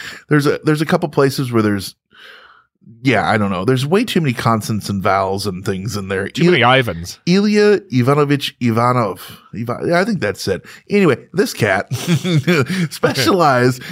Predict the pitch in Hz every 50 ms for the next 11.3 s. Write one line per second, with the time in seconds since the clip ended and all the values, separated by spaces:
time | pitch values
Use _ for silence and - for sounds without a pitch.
0 | 170 147 - - 156 143 - 139 165 180 - 196 170 - 170 147 123 127 - 160
1 | 139 131 123 123 120 117 - - 98 90 92 90 - - - 113 107 107 120 117
2 | 160 180 - - - - - - - - _ - 113 101 101 107 107 113 147 170
3 | 180 185 170 110 110 113 117 120 - 165 208 147 143 147 170 220 262 262 254 247
4 | 294 285 - - 135 104 95 131 - - - - - - - - - - - 196
5 | 202 208 - - 202 226 214 196 190 - - - - - - 165 - - 220 214
6 | 190 190 180 175 156 151 226 - 247 226 190 - - - 165 139 131 123 123 131
7 | 127 117 110 110 - _ - - - - - _ _ _ - - 160 160 160 156
8 | 156 156 160 156 151 143 139 - 131 131 123 120 117 110 92 - _ - - -
9 | - - _ - 117 113 110 87 98 76 - - - 127 120 113 110 - - -
10 | - 143 135 117 120 - 294 156 139 113 - - - 117 127 - 117 127 170 180
11 | - - - - -